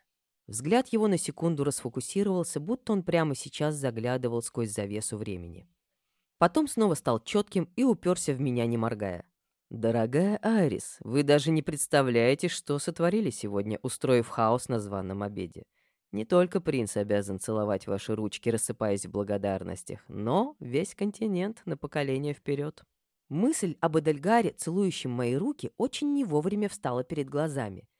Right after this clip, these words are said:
Я нахмурилась, пытаясь отогнать слишком приятное видение.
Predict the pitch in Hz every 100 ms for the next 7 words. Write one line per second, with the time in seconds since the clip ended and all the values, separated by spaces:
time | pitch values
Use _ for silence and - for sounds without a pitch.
0 | _ - 139 165 127 - 151 175 240 262
1 | - 165 156 165 - 143 123 120 147 -
2 | 135 139 202 175 151 120 101 120 117 120
3 | 123 98 87 -